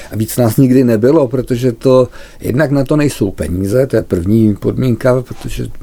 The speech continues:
samozřejmě někdy by bylo lepší, kdyby tam byl ještě jeden člověk navíc. A pak někdy to ani mechanicky nejde a já vlastně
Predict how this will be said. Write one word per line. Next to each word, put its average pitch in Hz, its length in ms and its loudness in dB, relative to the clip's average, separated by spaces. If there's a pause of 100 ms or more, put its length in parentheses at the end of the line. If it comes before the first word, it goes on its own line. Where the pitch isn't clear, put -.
samozřejmě 110 380 -2
někdy 110 240 4
by 120 120 2
bylo 113 140 2
lepší, 98 320 0
kdyby 113 200 2
tam 107 200 0
byl 104 100 0
ještě 117 220 -4
jeden 107 160 0
člověk 113 320 -2
navíc. 107 360 -2 (520)
A - 60 -4
pak - 280 -4
někdy 139 300 4
to 156 140 0
ani 147 180 2
mechanicky 143 640 0
nejde 135 280 4
a 139 100 2
já 123 100 4
vlastně 127 420 0